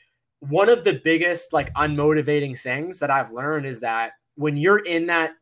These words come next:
spot, people will treat you like an object. People, just because they're interviewing you and they think, like, you're some god or some leader,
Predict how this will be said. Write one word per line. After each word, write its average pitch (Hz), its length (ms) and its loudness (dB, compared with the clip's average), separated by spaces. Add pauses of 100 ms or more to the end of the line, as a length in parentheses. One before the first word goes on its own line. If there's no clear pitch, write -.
(120)
spot, 147 560 2 (320)
people 214 400 0
will 165 100 6
treat 165 400 -4
you 214 140 0
like 147 240 2
an 117 100 -4
object. 117 720 -8 (400)
People, - 320 -6
just 160 240 -4
because 190 260 -2
they're 151 120 4
interviewing 160 480 2
you 196 180 2
and 156 100 4
they 151 100 4
think, 156 320 -2
like, 139 180 -2
you're 143 120 -2
some 135 320 -2
god 127 400 4
or 139 100 -2
some 131 240 -8
leader, 143 480 -2